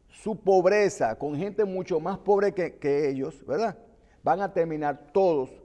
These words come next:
pasando a un nivel de miseria. Entonces no hay educación, hay hacinamiento,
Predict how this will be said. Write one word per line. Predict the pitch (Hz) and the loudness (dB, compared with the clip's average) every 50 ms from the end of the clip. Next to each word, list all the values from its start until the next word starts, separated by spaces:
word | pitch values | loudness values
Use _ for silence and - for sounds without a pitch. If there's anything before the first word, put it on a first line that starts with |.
| - _ _ _ _ _ _ _ | -20 _ _ _ _ _ _ _
pasando | - 135 131 127 - - 156 156 156 156 143 | -6 -4 -4 -4 -4 -2 -2 -2 -2 -2 -2
a | 131 | -2
un | 143 160 | -2 -4
nivel | 175 151 147 139 139 143 147 123 - - | -4 -6 -4 -2 -2 -4 -4 -6 -8 -8
de | 131 127 | -6 -6
miseria. | 127 123 120 - - 127 113 104 98 101 95 - - _ _ _ _ _ _ _ _ _ _ | -6 -6 -8 -8 -4 -4 -4 -4 -4 -8 -12 -14 -16 _ _ _ _ _ _ _ _ _ _
Entonces | _ - 117 110 - 117 | _ -8 -6 -6 -4 -4
no | 123 | -4
hay | 135 151 160 | -4 -4 -2
educación, | 165 165 170 165 180 185 180 - 202 185 190 185 180 180 175 165 165 151 - - - - _ | -4 -4 -4 -4 -4 -4 -4 -4 -4 -2 0 0 2 0 0 -2 -4 -8 -16 -20 -20 -20 _
hay | - - 117 139 151 | -10 -8 -6 -2 0
hacinamiento, | 156 156 - - 175 175 175 180 185 180 180 175 175 170 170 160 - - 139 135 | -2 -2 -2 -4 -6 -4 -4 -4 -4 -4 -6 -4 -6 -6 -8 -8 -10 -10 -12 -12